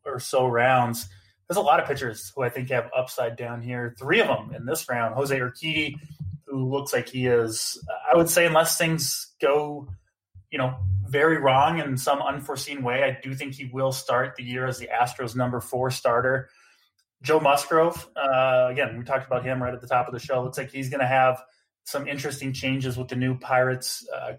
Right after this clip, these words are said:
coaching staff, which I think could really help him. I've always been a huge fan of his stuff, good stuff and good command. He just has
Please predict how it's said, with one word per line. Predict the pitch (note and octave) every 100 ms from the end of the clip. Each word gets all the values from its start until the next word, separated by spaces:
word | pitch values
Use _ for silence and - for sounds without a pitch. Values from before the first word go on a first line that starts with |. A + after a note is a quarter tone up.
| -
coaching | C#3+ C#3+ D3+
staff, | C3 - D3+ D#3 D3+
which | B2
I | A#2+
think | C3+ C3
could | B2+
really | B2+ C3
help | A#2+ B2+ -
him. | C3+
I've | A#2+
always | B2 C3 C3
been | C3
a |
huge | A#2 C3+ C3
fan | C3+ C3
of | B2
his | A#2 -
stuff, | - B2+ C#3 - _ _ _ _ _ -
good | D3+
stuff | - D#3 D3 C3
and | C3 D#3
good | D3+
command. | D#3+ E3 E3 D3+
He |
just | C3 B2+ C#3
has | A#2+ -